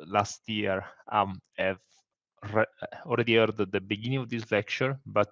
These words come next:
uh, you will see that this year I would like to focus more on, um, some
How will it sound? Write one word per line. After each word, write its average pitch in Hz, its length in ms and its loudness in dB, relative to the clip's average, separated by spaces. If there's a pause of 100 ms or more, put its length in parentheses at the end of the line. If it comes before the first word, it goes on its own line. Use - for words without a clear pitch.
uh, 95 60 4
you 101 180 2
will 104 80 0
see 107 320 -2 (720)
that 110 120 -4
this 110 160 -4
year 117 120 8
I - 20 6
would 104 140 2
like 98 180 2
to 104 80 -8
focus 101 340 -2
more 104 260 0
on, 90 220 -2
um, - 280 -4
some 85 360 -6